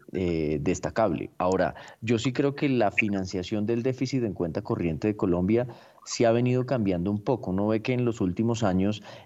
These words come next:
el financiamiento, y sobre todo en los, ¿qué será? En los últimos dos años, el financiamiento externo de Colombia ha pesado mucho más en ese, en ese, o ese endeudamiento externo,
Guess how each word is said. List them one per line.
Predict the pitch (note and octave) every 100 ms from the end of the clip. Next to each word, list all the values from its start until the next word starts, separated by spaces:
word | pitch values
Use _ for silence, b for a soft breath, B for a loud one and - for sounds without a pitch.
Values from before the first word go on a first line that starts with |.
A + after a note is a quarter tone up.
| B
el | G#2
financiamiento, | - G2+ F#2 F2+ F#2 F#2+ F#2 F#2 - A2+ A#2 - -
y | D#2
sobre | G#2 F#2 E2+
todo | G2 G#2 A#2+ B2+
en | B2
los, | A#2 F#2 - - _ _ -
¿qué | G2+
será? | G#2+ A2 F2+
En |
los | D#2
últimos | F#2+ F2+ B2 A#2
dos | G2 F#2
años, | A2+ G2 G2+ G2+ b b
el | -
financiamiento | G2 G#2 F#2 F#2 F#2+ G2 G2 F#2+
externo | A#2+ - - B2 A#2 B2 B2 B2
de | - A2 G#2+
Colombia | G2+ G2+ G2+ F#2 F#2+ G2+ G2+ -
ha | F#2 F#2 -
pesado | G#2+ G#2+ G#2+ G#2
mucho | A2 A2 A2+
más | G#2+ G2+ G2+ - -
en | G2+ G2
ese, | F#2+ G2 G2+ G2+ G2+ F2+ D2 - B B B
en | F2 F2
ese, | E2 G2+
o | F2 F#2
ese | G2
endeudamiento | G#2+ A#2+ G2+ D2+ G2+ G#2+ G#2+
externo, | - G2+ F2+ F#2+